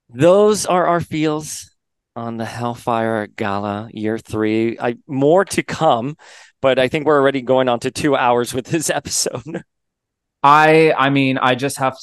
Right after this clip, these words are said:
Speaker 2: to, to, to close my thoughts by posing a question to you, which is, can you believe that both of our girls are fucking dead?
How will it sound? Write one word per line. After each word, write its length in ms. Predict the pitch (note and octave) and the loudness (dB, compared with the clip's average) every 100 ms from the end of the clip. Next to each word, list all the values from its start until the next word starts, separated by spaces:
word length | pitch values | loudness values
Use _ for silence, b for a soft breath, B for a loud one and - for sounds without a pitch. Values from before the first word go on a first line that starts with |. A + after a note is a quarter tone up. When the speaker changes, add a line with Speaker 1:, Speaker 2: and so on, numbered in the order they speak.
| - | -10
Speaker 2:
to, 280 | B2+ A#2+ A#2 | -8 -8 -8
to, 340 | - B2 A2 | -2 -2 -2
to 140 | - A#2 | -4 -10
close 680 | - C#3 C3+ C3 B2 A#2+ B2 | -8 2 4 4 4 -2 -6
my 180 | A#2 | -6
thoughts 380 | A2+ B2+ A2+ - | -4 -2 -4 -4
by 140 | - A2 | -6 -4
posing 360 | B2+ A#2+ A#2 | -2 -2 -4
a 60 | A2+ | -6
question 720 | - A#2 - - A2+ G#2+ G#2 | -4 -4 -4 -8 -6 -6 -10
to 140 | - A#2+ | -6 -4
you, 760 | A#2 F3 A#3+ F#3 D#3 D3 C#3+ B B _ - | 2 6 8 10 8 6 4 B B _ -2
which 320 | B2+ C3 C3+ | -2 0 2
is, 540 | A#2+ A#2+ A2 A2 - _ | 4 2 0 -8 -20 _
can 180 | - C3 | -8 -6
you 120 | B2+ | -4
believe 640 | B2+ B2+ C3 C3 B2+ B2 - | -4 -2 0 0 -2 -6 -6
that 200 | A#2+ A#2 | -6 -4
both 220 | A#2 G#2+ | -6 -4
of 100 | A2 | -4
our 140 | G#2+ | -4
girls 500 | G#2 G#2+ G2+ G2 G2 | -4 -6 -6 -6 -10
are 200 | - G#2 | -12 -10
fucking 460 | F#2+ G2 - F#2+ F#2 | -10 -12 -12 -14 -10
dead? 440 | F2+ F2 E2+ G#2+ | -8 -8 -8 -12